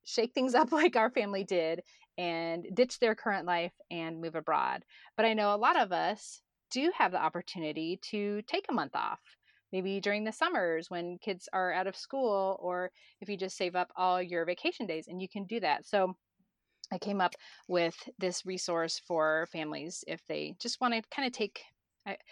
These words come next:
it's, I call it a toe dip 'cause it is compared <laughs> to, to what we've done, but, but it is a big step. So I think these are easy ways, maybe not easy, but simple ways that people can get this experience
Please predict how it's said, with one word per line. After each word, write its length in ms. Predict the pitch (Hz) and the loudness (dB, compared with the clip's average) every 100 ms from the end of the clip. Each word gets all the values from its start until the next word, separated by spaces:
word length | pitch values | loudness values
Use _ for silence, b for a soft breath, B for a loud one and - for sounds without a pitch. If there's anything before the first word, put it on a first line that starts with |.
| B B | B B
it's, 240 | 208 - 226 | -4 -2 -2
I 80 | |
call 260 | 247 349 349 | 2 4 4
it 80 | 220 | 4
a 60 | 196 | 2
toe 240 | - 202 | 2 2
dip 220 | 160 - - | 0 -4 -6
'cause 180 | 214 220 | -6 -2
it 120 | 233 | 0
is 140 | 220 | 0
compared 320 | 247 240 254 | 0 4 6
<laughs> 340 | 330 - - - | 6 4 0 0
to, 120 | 359 B B | 0 B B
to 120 | - 294 | 4 6
what 180 | 226 | 6
we've 240 | 220 240 - | 2 0 2
done, 300 | 175 143 - B B B | 0 0 -6 B B B
but, 280 | 220 196 - 214 | 2 2 2 0
but 120 | 240 | 2
it 140 | 277 | 2
is 120 | 330 392 | 0 0
a 80 | 370 | 0
big 180 | 330 - | 0 0
step. 300 | 294 - - | -2 -2 -4
So 440 | - 175 175 180 - | 0 2 2 0 -4
I 100 | 202 | -4
think 280 | 233 208 214 | -4 -4 -4
these 160 | 220 | -2
are 180 | 220 202 | 0 0
easy 260 | 233 247 247 | -2 -4 -2
ways, 400 | 208 196 196 - b b b b _ - | 2 2 2 -4 b b b b _ 0
maybe 180 | 285 269 | 2 4
not 160 | - | 2
easy, 300 | 214 208 226 | 0 0 0
but 180 | 202 147 | 0 0
simple 320 | 247 240 214 | 0 2 2
ways 420 | 190 170 170 - - | 2 2 0 -4 0
that 360 | 180 160 - - _ _ | 2 2 -2 -20 _ _
people 280 | 208 175 180 | -8 -4 -4
can 540 | - 170 156 156 156 - _ 190 | -4 -4 -4 -6 -10 -16 _ -4
get 220 | 208 - | 0 0
this 180 | 202 208 | 0 -2
experience 640 | 214 - 180 170 160 151 | -4 -4 -6 -4 -4 -6